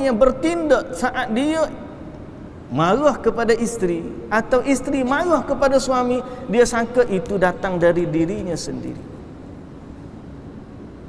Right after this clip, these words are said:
Boleh jadi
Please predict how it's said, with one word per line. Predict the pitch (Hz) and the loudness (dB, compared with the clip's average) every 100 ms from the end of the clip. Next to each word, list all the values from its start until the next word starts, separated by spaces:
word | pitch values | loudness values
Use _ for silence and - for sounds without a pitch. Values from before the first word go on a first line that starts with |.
| - - - - - - - - - - - - - - - | -16 -16 -16 -16 -16 -16 -16 -16 -16 -16 -16 -16 -16 -16 -6
Boleh | 156 165 156 | 0 2 4
jadi | 160 160 170 160 | 2 2 0 0